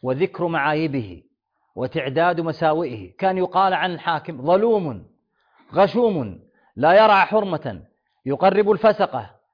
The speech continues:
يبعد أهل الطاعة، يستأثر بالدنيا، يمنع الحقوق، لا يحسن التدبير، لا يعرف الحكم"، ونحو ذلك. فالتشهير والعيب والنقد يقصد به ذات الحاكم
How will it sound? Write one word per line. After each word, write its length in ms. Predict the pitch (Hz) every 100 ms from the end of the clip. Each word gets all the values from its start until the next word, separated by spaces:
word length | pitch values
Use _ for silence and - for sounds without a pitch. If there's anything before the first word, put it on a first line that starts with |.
| _
يبعد 300 | 123 147 165
أهل 140 | 185 190
الطاعة، 680 | 185 208 214 175 151 104 - _ _
يستأثر 420 | 110 - 151 165
بالدنيا، 680 | 180 170 170 214 196 147 95 - _ -
يمنع 340 | 131 165 180
الحقوق، 640 | 175 196 196 214 220 214 - _ _
لا 100 | 98
يحسن 240 | 147 - 185
التدبير، 760 | 180 190 165 220 214 185 - -
لا 100 | 143
يعرف 280 | 160 185
الحكم"، 420 | 180 175 233 233 196
ونحو 240 | 202 180
ذلك. 440 | 160 139 - - _ _ _ _ _ _
فالتشهير 880 | - 135 - 151 - 170 220 233 190
والعيب 720 | 131 127 117 180 202 180 101 - -
والنقد 480 | 135 135 190 196 113 _
يقصد 440 | 160 214 - 160
به 280 | 160 190 170
ذات 380 | 147 180 196 185
الحاكم 800 | 196 170 - 180 175 - 170 110